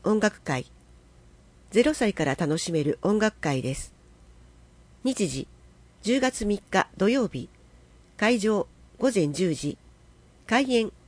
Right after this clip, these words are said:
午前十時三十分。午前十一時三十分頃終了予定。場所、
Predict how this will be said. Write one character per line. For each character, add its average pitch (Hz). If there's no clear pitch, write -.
午 247
前 160
十 208
時 147
三 226
十 240
分。 131
午 247
前 170
十 240
一 240
時 170
三 226
十 220
分 202
頃 160
終 226
了 208
予 180
定。 135
場 208
所、 240